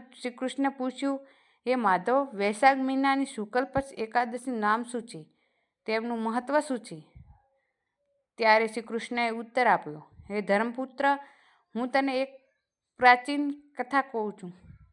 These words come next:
મર્સિક વિષ્ટે ભગવાન શ્રી રામ સાંભળી હતી. આ દિવસે અયોધ્યા રાજામાં શ્રી રામ પોતે જ ગુરુ વિષ્ટેજીને કહ્યું, 'હે ગુરુદેવ, મને એવું કોઈ વ્રત કહો જેના કરવાથી મારા બધા પાપ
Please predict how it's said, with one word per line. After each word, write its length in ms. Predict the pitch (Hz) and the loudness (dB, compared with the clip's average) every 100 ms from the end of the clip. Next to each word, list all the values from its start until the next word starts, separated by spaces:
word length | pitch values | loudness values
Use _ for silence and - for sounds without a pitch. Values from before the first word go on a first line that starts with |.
| _ _ _ _ | _ _ _ _
મર્સિક 380 | 220 226 226 262 | -4 -4 -4 -8
વિષ્ટે 360 | 247 262 - 277 | -6 -8 -4 -4
ભગવાન 400 | 190 185 226 254 | -4 -2 0 0
શ્રી 220 | - 254 | -4 -4
રામ 360 | 226 226 247 240 - - - | 0 0 0 -8 -16 -20 -6
સાંભળી 380 | - 196 208 247 | 2 2 2 -2
હતી. 260 | 175 175 160 _ _ _ _ - | -4 -8 -16 _ _ _ _ -4
આ 160 | - 208 | 2 2
દિવસે 440 | 214 226 220 226 | 0 -8 -2 2
અયોધ્યા 460 | 208 214 220 202 220 | 2 2 0 0 2
રાજામાં 460 | 208 202 220 226 | 2 2 -2 -4
શ્રી 240 | 214 220 220 | -6 -6 -4
રામ 200 | 220 214 214 | -4 -4 -6
પોતે 300 | 208 214 262 | -8 -6 -6
જ 80 | 220 | -6
ગુરુ 400 | 196 226 226 220 _ _ _ - | -6 -6 -8 -12 _ _ _ -8
વિષ્ટેજીને 640 | 202 226 - 247 226 226 | -6 -4 -2 -2 -2 -2
કહ્યું, 520 | 220 220 220 190 - - | 0 0 0 -2 -6 -2
'હે 100 | 202 | 0
ગુરુદેવ, 560 | 226 262 285 277 302 294 - - _ - | 2 2 4 4 4 2 -10 -20 _ -2
મને 180 | 214 262 | 0 2
એવું 460 | - 269 269 285 | 2 2 2 0
કોઈ 220 | 285 262 277 | 6 6 8
વ્રત 380 | 247 262 262 - | 6 4 2 -8
કહો 320 | - 233 285 277 - | -4 4 4 4 -2
જેના 460 | - - 208 233 254 | -14 -4 0 4 4
કરવાથી 500 | 254 233 247 254 262 | 4 4 4 2 0
મારા 300 | 220 208 240 | 2 4 4
બધા 320 | 202 180 220 | 2 0 0
પાપ 300 | 226 - 226 | 2 2 2